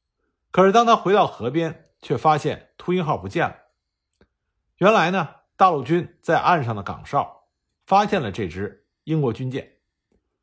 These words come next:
二话不说就开了炮，而且还打中了。秃鹰号只好驶到别的地方修理。那么安德里就只能从陆路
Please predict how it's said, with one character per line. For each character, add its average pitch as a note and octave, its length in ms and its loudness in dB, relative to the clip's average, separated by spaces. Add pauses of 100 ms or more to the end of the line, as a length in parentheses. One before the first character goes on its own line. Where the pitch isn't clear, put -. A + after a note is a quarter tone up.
(140)
二 F#3+ 140 6
话 F3 120 6
不 C3 120 -4
说 - 460 -6
就 C3+ 120 -10
开 C3+ 180 -6
了 C#3 80 -2
炮， - 400 -12 (400)
而 G3 160 2
且 E3 80 2
还 D#3+ 120 2
打 - 200 -6
中 D3+ 200 -4
了。 - 160 -20 (800)
秃 A3+ 160 4
鹰 A#3+ 100 2
号 - 440 0
只 C#3 200 -2
好 D3 160 2
驶 - 220 -8
到 G2 320 -8
别 G#2+ 120 -4
的 D3 100 -2
地 C#3+ 120 -4
方 A2 140 -8
修 D#3 200 -4
理。 F#2 200 -16 (1000)
那 B3 160 2
么 A#3 80 6
安 G#3 180 2
德 B3 100 4
里 F#2+ 440 -6
就 F3 160 -2
只 A#2+ 120 -8
能 A2 160 -8
从 C#3+ 220 -6
陆 G3+ 220 -2
路 - 280 -8